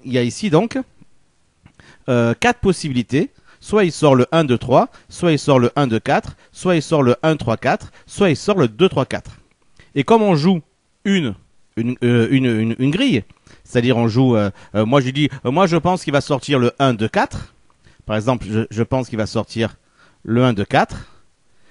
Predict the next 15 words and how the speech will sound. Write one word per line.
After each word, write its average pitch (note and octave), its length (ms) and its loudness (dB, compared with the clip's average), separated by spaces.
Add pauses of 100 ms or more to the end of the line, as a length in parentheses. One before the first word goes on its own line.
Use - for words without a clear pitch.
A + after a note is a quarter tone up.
(180)
Eh B2+ 80 -4
bien, B2+ 280 -2
j'ai A#2+ 380 -2 (200)
une G#3+ 200 -2
chance E3+ 280 0
de B2+ 100 -2
gagner, A#2+ 420 -2 (240)
si - 320 -10
ça, A#2+ 140 -4
ça G#2 120 -6
sort, C#3+ 380 -4 (480)
sur - 240 -4
les A#2+ 100 0
quatre - 320 0
possibilités, B2+ 800 -4